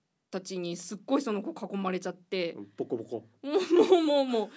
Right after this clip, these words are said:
Speaker 1: う、笑えなかったですよ。
Speaker 2: まあ、笑えないよね。特に三
Speaker 1: うん。
Speaker 2: 年生とかからしたらね。
Speaker 1: そうそうそうそうそう。
Speaker 2: 何してくれてんだって話ですよね。
Speaker 1: い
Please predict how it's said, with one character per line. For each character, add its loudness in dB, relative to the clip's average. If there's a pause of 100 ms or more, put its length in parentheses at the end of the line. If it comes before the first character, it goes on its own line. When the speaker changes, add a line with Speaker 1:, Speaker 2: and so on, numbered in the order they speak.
(220)
Speaker 1:
う、 4
笑 8
え 4
な 4
か 4
っ -10
た 4
で 4
す -4
よ。 2 (300)
Speaker 2:
ま -2
あ、 0
笑 2
え 0
な 2
い 2
よ 0
ね。 -4
特 -2
に 6
三 4
Speaker 1:
う 2
ん。 4
Speaker 2:
年 4
生 0
と -6
か -6
か -8
ら -8
し -18
た -10
ら -10
ね。 -12
Speaker 1:
そ 2
う 2
そ 4
う 2
そ 2
う 0
そ -2
う -6
そ -2
う。 -6
Speaker 2:
何 4
し -6
て -2
く -2
れ -2
て 0
ん -4
だ -6
っ -8
て -10
話 -6
で -6
す -12
よ -8
ね。 0
Speaker 1:
い 0